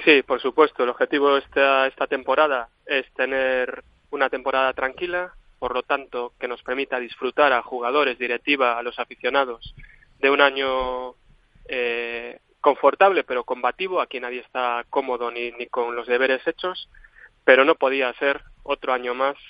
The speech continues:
eh, estar tan, tan ahogados llegando al último partido de liga, intentando no descender. Eso, afortunadamente, eh, se está viendo que ya no está siendo así.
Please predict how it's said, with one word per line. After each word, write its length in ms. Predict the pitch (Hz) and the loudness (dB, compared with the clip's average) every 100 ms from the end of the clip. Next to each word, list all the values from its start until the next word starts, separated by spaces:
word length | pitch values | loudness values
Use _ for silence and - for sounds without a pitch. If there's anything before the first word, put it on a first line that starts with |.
| - _ - | -20 _ -16
eh, 480 | 139 120 123 - 123 | -10 -8 -6 -4 -4
estar 260 | - 139 | 2 2
tan, 300 | - 147 139 | 4 2 2
tan 180 | 131 143 | 0 0
ahogados 520 | 135 127 139 135 117 - | 0 0 0 0 -4 -8
llegando 300 | 123 127 127 | -6 -4 -4
al 80 | 131 | -6
último 260 | 131 123 | -6 -8
partido 360 | 120 123 - 123 | -4 -4 -4 -6
de 100 | 120 | -6
liga, 320 | 131 139 147 _ _ _ _ - | -4 -2 -4 _ _ _ _ -10
intentando 560 | 127 123 123 135 127 | -2 0 2 2 2
no 100 | 123 | 0
descender. 540 | 117 107 113 113 110 - - | -2 -4 -10 -8 -10 -10 -6
Eso, 260 | 143 - | -2 4
afortunadamente, 1040 | 135 139 131 131 135 127 143 143 151 147 - _ - | 4 2 -2 4 6 6 4 0 0 0 -4 _ -6
eh, 720 | 123 123 120 123 120 120 123 _ _ _ - | -4 -4 -6 -8 -12 -14 -20 _ _ _ -2
se 80 | 135 | 0
está 160 | - | 4
viendo 240 | 135 135 127 | 6 6 4
que 140 | 127 | 2
ya 100 | 131 | 2
no 60 | 127 | 0
está 200 | - 135 | -2 -4
siendo 240 | 147 131 | -2 -4
así. 300 | 131 - 190 | -4 -4 -6